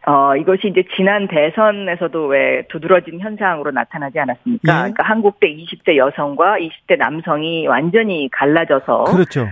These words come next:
Speaker 1: 그 이십 대 온라인, 특히 온라인상에서
Speaker 2: 예.
Speaker 1: 이십 대 여성을 공격하는 문제.
Speaker 2: 네네.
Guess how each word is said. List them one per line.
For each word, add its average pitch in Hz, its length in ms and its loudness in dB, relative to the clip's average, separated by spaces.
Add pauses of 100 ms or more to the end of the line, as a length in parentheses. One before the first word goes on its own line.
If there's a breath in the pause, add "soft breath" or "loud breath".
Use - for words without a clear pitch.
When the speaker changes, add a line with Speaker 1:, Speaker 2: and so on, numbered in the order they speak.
Speaker 1:
그 147 640 4
이십 196 300 -2
대 175 260 2
온라인, 202 540 2
특히 - 240 -4
온라인상에서 170 1120 -2
Speaker 2:
예. 127 200 -4
Speaker 1:
이십 190 340 -6
대 202 180 4
여성을 165 500 2
공격하는 214 680 2
문제. 131 400 -2
Speaker 2:
네네. 127 360 0